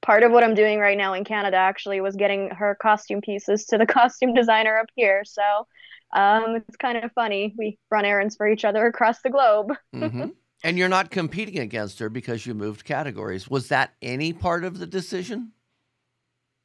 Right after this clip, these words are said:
Speaker 1: Honestly, no. Um, we've never really been competitive against each other, but that's also because we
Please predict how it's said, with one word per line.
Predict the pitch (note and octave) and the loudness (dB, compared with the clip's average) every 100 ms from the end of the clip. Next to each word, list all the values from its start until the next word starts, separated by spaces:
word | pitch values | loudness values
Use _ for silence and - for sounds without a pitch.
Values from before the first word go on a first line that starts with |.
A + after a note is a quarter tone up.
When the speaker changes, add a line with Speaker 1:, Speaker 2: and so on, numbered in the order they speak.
| _ - | _ -2
Speaker 1:
Honestly, | G3+ C#4+ - F4 | 0 0 2 2
no. | D#4 G#3+ F#3+ G3 F3+ F#3+ G3+ | 4 4 4 4 4 2 0
Um, | G3+ G3 G3 G#3+ G#3 | -2 0 -2 -4 -2
we've | A3 A3+ | -2 0
never | A3 A3 C4 | -2 0 0
really | C4 B3 | 2 0
been | B3 | 0
competitive | B3 A3+ G3 F#3+ A3 | -4 -4 -4 -2 -2
against | A#3 A3+ _ _ _ A3+ A#3+ - | -4 -8 _ _ _ -12 -10 -8
each | A#3 | 0
other, | A#3 A#3+ | 4 4
but | A3+ | 4
that's | G3+ G3+ | 2 -2
also | G3+ G3+ G#3 | -4 -2 -4
because | G3 G#3 G3 | -2 -4 -2
we | G3+ | -4